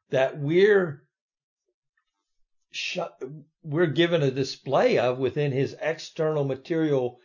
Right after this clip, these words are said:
inner potencies, earth, water, fire, air, ether, mind, intelligence, false ego, they have no consciousness, these elements. So his Shakti, Maya,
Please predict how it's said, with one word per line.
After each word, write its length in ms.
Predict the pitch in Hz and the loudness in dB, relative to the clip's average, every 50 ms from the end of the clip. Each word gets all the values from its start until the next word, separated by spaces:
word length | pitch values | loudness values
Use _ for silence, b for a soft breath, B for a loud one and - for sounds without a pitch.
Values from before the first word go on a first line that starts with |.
| b b b b b | b b b b b
inner 560 | 185 165 175 175 175 175 165 156 143 143 - _ | -4 -2 2 4 6 6 6 6 4 0 -8 _
potencies, 1040 | - 151 185 220 - - 185 151 - - 131 107 98 101 135 185 - - - - - _ _ _ _ _ _ _ _ _ _ _ _ _ _ _ _ _ _ _ - | -4 0 2 2 2 0 -4 -10 -8 -8 -8 -8 -6 -8 -8 -10 -12 -12 -16 -18 -20 _ _ _ _ _ _ _ _ _ _ _ _ _ _ _ _ _ _ _ -12
earth, 340 | 107 101 113 131 131 - | -8 -4 -4 -4 -4 -6
water, 400 | 127 98 98 107 110 110 123 123 | -10 -8 -4 -2 -2 -2 -4 -6
fire, 560 | 113 - - 104 104 123 123 120 117 120 120 - | -8 -10 -10 -8 -6 -4 -2 -2 -4 -4 -6 -6
air, 400 | 117 107 110 117 123 123 123 120 | -4 -2 -2 -2 -2 -4 -6 -10
ether, 380 | - 110 110 120 120 - 139 123 | -12 -12 -12 -12 -12 -10 -10 -10
mind, 540 | 123 107 104 104 110 113 117 120 117 113 101 | -8 -6 -6 -6 -4 -4 -6 -6 -8 -10 -14
intelligence, 680 | 101 110 - 120 127 117 120 123 120 127 127 135 139 - | -16 -14 -8 -6 -4 -4 -4 -4 -6 -10 -14 -18 -18 -16
false 440 | - - 120 117 120 120 120 - 131 | -10 -4 -2 0 0 0 -2 -4 -6
ego, 520 | 123 123 127 127 120 117 120 123 123 - b b b b | -8 -6 -4 -2 -2 -2 -2 -2 -4 -8 b b b b
they 160 | - 147 139 127 | -2 0 0 2
have 300 | 139 175 190 180 151 139 | 2 2 2 2 2 0
no 180 | 147 143 139 | -2 -2 -2
consciousness, 760 | 139 - 131 147 170 180 - - 127 110 - 92 98 92 - - | -4 -6 -6 -4 -4 -4 -6 -8 -10 -12 -12 -14 -16 -16 -16 -14
these 280 | 135 127 113 101 98 120 | -14 -14 -14 -12 -8 -6
elements. 800 | 110 95 90 87 82 80 - - - - - - - - - _ _ _ _ _ _ _ _ _ _ _ _ _ _ _ _ _ _ _ _ _ _ _ _ _ _ _ _ | -6 -6 -6 -8 -10 -14 -18 -20 -20 -20 -20 -20 -20 -20 -20 _ _ _ _ _ _ _ _ _ _ _ _ _ _ _ _ _ _ _ _ _ _ _ _ _ _ _ _
So 540 | - - - 165 147 139 135 127 123 - _ _ _ _ _ _ | -20 -6 -2 2 2 4 4 2 0 -4 _ _ _ _ _ _
his 380 | _ - 170 202 220 240 220 - | _ 4 6 8 8 8 6 0
Shakti, 960 | - - - - 190 170 190 208 208 - - - 101 90 95 113 135 - _ - 175 | -6 -6 -2 0 2 2 2 2 0 -4 -12 -10 -10 -10 -10 -12 -14 -18 _ -18 -14
Maya, 680 | 123 113 120 131 165 202 220 185 117 104 101 107 123 | -8 -4 -2 0 0 2 2 0 0 0 0 0 -2